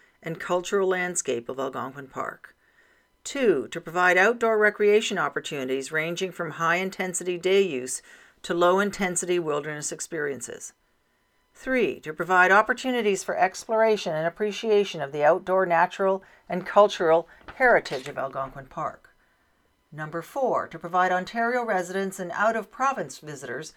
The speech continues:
with opportunities to discover and experience the distinctive regions of Algonquin Park.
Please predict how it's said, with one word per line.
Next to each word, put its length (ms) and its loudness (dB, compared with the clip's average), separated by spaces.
with 160 -4
opportunities 840 -2
to 140 -14
discover 500 -6
and 160 -8
experience 680 -6
the 120 -12
distinctive 640 -10
regions 440 -12
of 100 -12
Algonquin 520 -10
Park. 460 -12